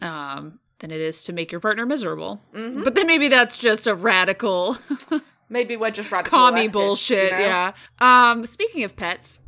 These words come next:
Speaker 2: Woo!
Speaker 1: <laughs> This is, I, this is both hilarious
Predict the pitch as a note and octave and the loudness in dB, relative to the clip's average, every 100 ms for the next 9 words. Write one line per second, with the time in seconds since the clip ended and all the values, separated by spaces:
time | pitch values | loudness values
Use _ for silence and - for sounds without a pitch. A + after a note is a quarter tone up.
0 | - F#4 A#4 E4 - _ - A3 - - | -10 2 2 2 -6 _ -12 -10 -10 -12
1 | - C4+ - _ - D#4+ - F4+ G4 F#4+ | -12 -14 -14 _ -12 -10 -10 -10 -8 -10
2 | - - _ _ _ A#3 C4 E4+ G4 F#4 | -14 -20 _ _ _ 0 2 2 -2 -6
3 | - _ - D4 D#4+ E4 F4+ G4 D#4 C#4+ | -10 _ -14 -12 -12 -10 -6 -6 -6 -4
4 | A#3+ A#3+ B3+ B3+ | -4 -2 -2 -4